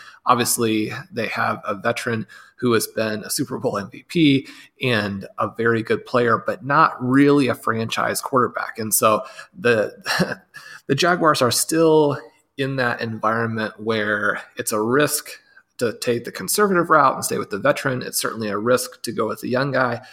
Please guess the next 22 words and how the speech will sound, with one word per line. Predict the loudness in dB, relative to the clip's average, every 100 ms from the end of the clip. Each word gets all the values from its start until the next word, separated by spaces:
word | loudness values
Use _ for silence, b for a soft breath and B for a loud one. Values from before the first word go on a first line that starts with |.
| B B -12
Uh, | -12 -12
you | -10
know, | -2
their | 2 2
real | 2 4 4 4
quarterback | 2 0 0 -4
of | -4
the |
future | -4 -6 -4 0 0 B B B
may | -6 -2 0
still | 0 2 2
not | 0 -6
be | -2
on | 0 0
the | 2
roster | 2 2 -2
despite | -4 -4 -4 -4
having | -6 -4
both | 0 0 2
of |
those | -2 -4
players. | -2 0 0